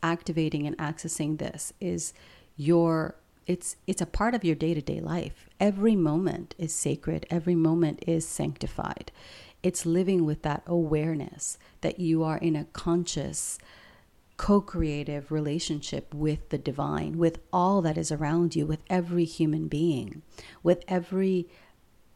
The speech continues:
every speck of dirt in the ground beneath you, with every molecule of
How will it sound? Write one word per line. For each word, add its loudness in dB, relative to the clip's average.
every -2
speck -6
of -10
dirt -4
in -2
the -8
ground -4
beneath -4
you, -10
with 2
every 0
molecule -2
of -6